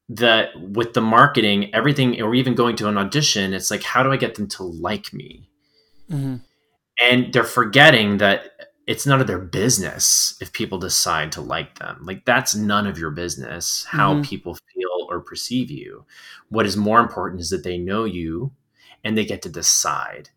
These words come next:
Speaker 1: The best thing you can do for any human being is give them permission to decide and stop expecting them to, all to like you, because if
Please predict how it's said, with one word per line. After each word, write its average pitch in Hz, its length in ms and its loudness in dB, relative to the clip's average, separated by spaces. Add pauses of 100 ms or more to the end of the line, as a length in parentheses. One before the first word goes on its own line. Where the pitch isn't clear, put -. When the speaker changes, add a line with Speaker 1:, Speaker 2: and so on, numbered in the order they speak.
(300)
Speaker 1:
The 107 80 -4
best 151 380 6
thing 156 200 6
you 127 100 4
can 110 160 0
do 104 200 0
for 95 280 -2
any 110 180 -2
human 101 300 -2
being 95 540 -4
is - 320 -6 (340)
give 123 380 2
them 113 240 4
permission 104 560 0
to 90 120 -8
decide 80 800 -2 (380)
and 95 120 -6
stop 123 360 4
expecting 101 880 0
them 90 240 -4
to, - 160 -12
all 101 220 -2
to - 120 -10
like 117 320 0
you, 92 80 -2
because 98 260 -6
if 101 100 -8